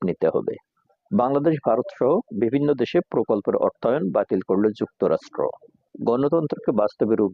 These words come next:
দিতে নির্বাচনে একমাত্র পথ, মির্জা ফখরুল। লামায় রাবার বাগান থেকে ছাব্বিশ শ্রমিককে অপহরণ, মুঠোফোনে মুক্তিপণ দাবি। আমরা ক্ষমতা কেনা, জনতাকে গুরুত্ব দিচ্ছি, সার্জিস আলম। অপারেশন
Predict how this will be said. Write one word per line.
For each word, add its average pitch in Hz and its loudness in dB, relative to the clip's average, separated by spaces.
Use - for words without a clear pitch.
দিতে 104 0
নির্বাচনে 107 0
একমাত্র - -2
পথ, 87 0
মির্জা 117 0
ফখরুল। - -2
লামায় 113 2
রাবার 117 2
বাগান 127 0
থেকে 156 0
ছাব্বিশ 117 -2
শ্রমিককে 107 -2
অপহরণ, 104 0
মুঠোফোনে 120 -2
মুক্তিপণ 101 -2
দাবি। 78 0
আমরা 131 0
ক্ষমতা 135 -2
কেনা, 85 -2
জনতাকে 113 0
গুরুত্ব 104 -2
দিচ্ছি, 90 -2
সার্জিস 104 -2
আলম। 80 0
অপারেশন 135 0